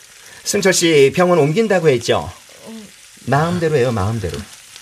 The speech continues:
그건 승철 씨 의지지 기훈이 때문에 아닌 거예요. 난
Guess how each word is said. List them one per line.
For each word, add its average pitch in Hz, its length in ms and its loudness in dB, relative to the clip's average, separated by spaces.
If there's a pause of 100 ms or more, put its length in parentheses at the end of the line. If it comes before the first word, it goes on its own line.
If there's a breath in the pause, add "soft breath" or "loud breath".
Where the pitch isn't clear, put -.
(300 loud breath)
그건 156 600 0
승철 233 280 0
씨 165 180 -6
의지지 113 760 -2
기훈이 160 300 -4
때문에 135 240 -4
아닌 117 340 -2
거예요. 92 500 -2 (800 loud breath)
난 143 420 0